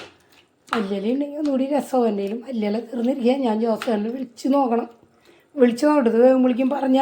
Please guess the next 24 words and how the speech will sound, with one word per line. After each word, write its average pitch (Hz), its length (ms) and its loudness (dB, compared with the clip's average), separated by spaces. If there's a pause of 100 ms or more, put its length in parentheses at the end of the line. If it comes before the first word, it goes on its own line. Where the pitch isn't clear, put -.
ആൾ 277 80 4 (120)
കൊണ്ടുവന്നേരും, 277 420 2
എനിക്ക് 220 220 0
മല്ലിയില 233 360 2
കൊണ്ടുവന്നേരും. 233 340 -2 (520)
അങ്ങനെ 247 280 4
മടിയുള്ള 285 320 2 (100)
ആളല്ല, 196 300 2
അങ്ങനത്തെ 196 300 -6
കാര്യങ്ങളൊക്കെ 269 460 -4
ചെയ്തു 240 240 -2
തരും. 180 180 -4 (1900)
സൂപ്പറായില്ലേ? 220 680 0 (1000)
ഇനി 320 140 8
ഈ 330 120 12
വെള്ളം 262 300 6
വറ്റുവോളം 269 460 2
നമുക്കിത് 233 280 -2 (140)
ഡ്രൈ 254 160 2 (160)
ആക്കി 196 160 -8
എടുക്കാം. 202 240 -8 (540)
അപ്പോൾ 247 160 4
ഇതിൻ്റെ 285 220 4
ഒരു 277 80 2